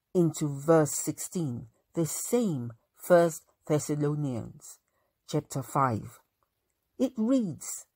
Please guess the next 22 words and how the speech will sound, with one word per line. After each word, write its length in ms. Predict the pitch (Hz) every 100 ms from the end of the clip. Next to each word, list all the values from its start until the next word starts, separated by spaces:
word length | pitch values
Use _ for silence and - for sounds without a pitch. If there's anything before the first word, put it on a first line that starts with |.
| _ _
"Rejoice 760 | 220 240 180 285 294 294 285 - -
evermore." 640 | 233 220 202 185 123 123 _ _ _ _ _ _ _ _
This 520 | 196 254 302 - - - _ _ _ _ -
is 420 | 170 160 - - _
with 280 | 147 185 - -
an 200 | 156 -
understanding 1120 | 156 147 147 - - 185 175 156 135 110 104 _ _ _ _ _
of 240 | 135 135 -
spiritual 720 | - - 147 151 - 156 143 -
joy. 360 | 143 117 104 - _ _ _ _ _ _ _ _ _
When 280 | 208 311 269
we 160 | 247 196
rejoice 800 | 180 147 143 214 196 120 113 -
in 160 | 151
our 300 | 156 151 - _ _ -
everlasting 680 | 160 160 165 180 - - 170
Father, 580 | - 170 165 143 113 110 _ _ _ _ _ _
our 220 | - 233 220
joy 480 | 185 277 285 208
will 180 | 143 151
be 140 | 147 151
full. 460 | - 202 147 113